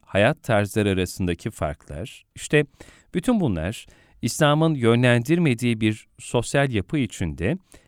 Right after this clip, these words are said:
Müslüman için son derece önemli inanç problemleri ortaya çıkarabilmek meseleleridir deniliyor derginin sunuş yazısında. Allah Celle Celaluhu, "İnsanlar sadece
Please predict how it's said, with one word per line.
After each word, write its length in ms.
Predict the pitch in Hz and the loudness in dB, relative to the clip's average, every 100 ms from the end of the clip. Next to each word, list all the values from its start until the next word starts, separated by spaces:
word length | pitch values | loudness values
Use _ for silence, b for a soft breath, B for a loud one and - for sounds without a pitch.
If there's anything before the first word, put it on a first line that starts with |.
| b - | b -6
Müslüman 420 | 113 - 151 151 | -4 -2 -2 0
için 260 | 104 151 | -2 -4
son 360 | 156 - 185 143 | -4 -2 -2 0
derece 460 | 92 87 - 156 175 b b b _ - | -2 -4 0 -2 -2 b b b _ 0
önemli 500 | 120 143 147 160 190 - | 4 4 4 4 0 -2
inanç 480 | 107 110 151 170 - - | 0 2 2 0 -6 -4
problemleri 640 | 107 98 101 98 95 98 | 0 0 2 0 2 0
ortaya 420 | 107 101 - 107 107 | 0 -4 -2 -2 -2
çıkarabilmek 920 | - 113 104 98 95 95 104 - _ | -4 -2 -2 0 0 0 0 -6 _
meseleleridir 1080 | 95 101 - 98 98 95 104 110 85 - - - | -4 -2 -2 0 2 2 0 -2 -6 -12 -14 -6
deniliyor 640 | 107 92 80 76 71 - - | -2 -2 -4 -8 -12 -16 -2
derginin 440 | 104 98 92 90 120 | 2 2 0 -4 -6
sunuş 440 | - 98 98 - | -6 -8 -8 -8
yazısında. 640 | 82 76 82 - 67 62 - _ _ _ _ _ _ _ B B B B B B - | -10 -8 -12 -12 -14 -16 -20 _ _ _ _ _ _ _ B B B B B B -2
Allah 280 | 127 165 160 | 2 2 0
Celle 360 | 170 156 151 | 0 0 0
Celaluhu, 800 | 139 127 127 127 120 104 117 113 - | -2 2 2 2 0 -2 -2 -4 -2
"İnsanlar 560 | 113 117 127 123 120 | -2 0 -2 -2 -2
sadece 640 | 123 127 104 104 98 107 | -2 2 2 2 0 0